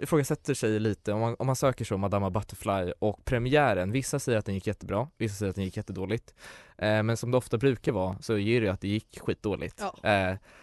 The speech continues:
Speaker 1: och, eh, Puccini ska den, eh, sen då ha blivit ganska så, eh, försiktig med vilka han väljer, ehm, som ska då få framföra det här.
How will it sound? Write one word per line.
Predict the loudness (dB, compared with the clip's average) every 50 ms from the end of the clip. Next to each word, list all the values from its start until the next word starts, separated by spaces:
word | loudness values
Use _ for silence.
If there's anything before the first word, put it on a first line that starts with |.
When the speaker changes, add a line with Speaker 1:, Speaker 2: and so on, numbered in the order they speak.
| -20 _ _ _
Speaker 1:
och, | 2 2 2 2 -2 _ _ -2 0
eh, | 0 2
Puccini | 0 -2 0 0 2 2 2 2 0 0
ska | 0 0 -2 -2 -2 -2 _
den, | 2 4 4 4 2 0 -2 -4 -2
eh, | 0 0
sen | 0 2 2 2 2 2 0
då | 0 0
ha | 0 0
blivit | 0 0 0 0 -2 -2
ganska | -2 -2 -2 -2 -4 -6 -6
så, | -4 -4 -2 -2 -2 -2 -2
eh, | -2 -2 -2 -4 -4 -6 -6 -6 -8 -4
försiktig | 0 2 4 4 4 4 2 -2 -4 -4 -4 -4 -6 _ _ _ _
med | 0 2 2
vilka | 2 2 0 0 0 0
han | 0 2 4
väljer, | 6 6 6 4 2 -2 -4 -4 -4 -6 -10 _ _ _ _ _ _ -2
ehm, | 2 2 4 4 4 2 2 0 0 -2 -2
som | -2 -2 -2
ska | 0 0 -2
då | 0 0 -2
få | -4 -4
framföra | -2 0 2 2 2 2 2 2 2
det | 2
här. | 0 -4 -4 -6